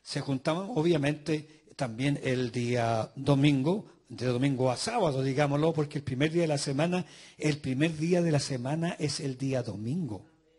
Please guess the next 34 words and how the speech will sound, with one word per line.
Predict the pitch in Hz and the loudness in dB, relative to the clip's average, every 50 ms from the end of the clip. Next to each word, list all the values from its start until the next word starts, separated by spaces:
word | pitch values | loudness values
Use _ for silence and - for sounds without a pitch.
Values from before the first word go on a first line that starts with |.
| _ _ _ _ _ _ _ _ _ _ _ _ _ - | _ _ _ _ _ _ _ _ _ _ _ _ _ -12
Nunca | - 120 127 143 151 160 180 208 226 220 - - 226 214 214 - | -10 -6 -4 -2 0 2 2 2 0 -2 -4 -6 -6 -6 -6 -8
ha | - 185 135 | -8 -6 -6
sido | - - 151 151 170 170 | -6 -6 -8 -6 -6 -6
el | 160 | -4
primer | - 160 143 151 151 | -4 -2 -2 -2 -2
día | 147 160 165 | 0 0 0
de | 156 | 0
la | 147 143 | -2 -2
semana | - 135 131 139 143 147 | -2 -2 -2 -2 -2 -4
el | 147 135 | -4 -4
día | 135 131 127 120 | -4 -4 -4 -4
lunes. | 117 117 139 165 180 175 143 113 98 87 - - _ _ _ _ _ _ _ _ - | -2 0 2 2 4 4 2 0 -4 -8 -14 -18 _ _ _ _ _ _ _ _ -12
La | - 135 135 123 | -8 -6 -6 -6
sociedad, | - - 135 127 - - - 123 110 107 107 107 120 147 190 202 180 185 196 196 202 - | -6 -6 -6 -6 -6 -4 -4 -4 -4 -4 -2 0 2 4 4 6 4 4 4 0 -4 -6
la | - 123 107 104 | -8 -10 -10 -8
sociedad | - 139 117 - 110 117 127 139 151 160 - - - - _ - | -8 -8 -6 -4 0 2 2 2 2 0 -2 -10 -20 -20 _ -6
para | - 139 120 120 113 110 | -4 -2 -2 0 -2 -2
efectos | 104 - - 123 - - - 135 117 | -4 -6 -6 -8 -6 -6 -6 -4 -4
laborales | 120 117 117 117 123 117 117 120 123 127 156 185 208 214 220 175 165 170 170 175 214 - - - - - - _ _ _ | -2 -2 -2 -2 -2 -2 0 0 0 2 2 2 0 0 0 0 2 2 2 0 -2 -6 -10 -18 -20 -20 -20 _ _ _
hace | - 127 147 175 170 - - 165 139 | 0 2 2 2 2 0 -4 -4 -2
que | 143 131 | -2 -2
la | 127 123 | -2 -2
semana | - - 123 117 139 151 160 165 165 | -4 -4 -2 -2 0 0 0 0 0
comience | - 156 143 151 143 147 156 165 156 - - | 0 0 0 2 2 2 2 2 0 -2 -4
el | 131 123 | -8 -6
día | 127 127 123 120 | -6 -6 -4 -2
lunes, | 123 160 190 202 180 143 110 95 - - - - - - - - - | 2 4 6 6 6 4 0 -6 -10 -16 -20 -20 -20 -20 -20 -14 -6
pero | - 139 135 135 | -4 -2 0 0
el | 131 120 | 0 -2
primer | - - - 127 117 131 160 185 196 190 170 | -4 -4 -4 -2 0 2 2 2 2 0 -2
día | 151 180 190 196 196 190 | -4 -4 -2 -2 -2 -2
de | 175 165 | -2 -4
la | 156 147 | -4 -6
semana | 143 - 139 123 131 156 175 180 185 202 | -6 -8 -10 -8 -8 -6 -6 -6 -8 -10